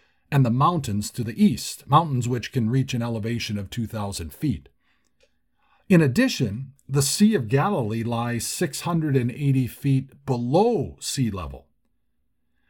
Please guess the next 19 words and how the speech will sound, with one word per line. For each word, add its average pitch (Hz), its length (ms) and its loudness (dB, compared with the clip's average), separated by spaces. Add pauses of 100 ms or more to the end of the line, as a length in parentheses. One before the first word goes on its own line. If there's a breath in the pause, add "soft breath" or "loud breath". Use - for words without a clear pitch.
(240)
All 214 200 8
around 196 260 0
the 190 80 -4
Sea 175 200 0
of 147 100 -2
Galilee 131 420 0
is 107 140 -4
warm, 120 580 -2
moist 107 540 -4
air. 104 340 -8 (1120)
The 117 220 -2
air 151 200 6
on 170 120 0
the 143 60 0
mountains 123 540 0
is 113 140 -6
cool 135 400 0
and 92 140 -4
dry. 117 420 -2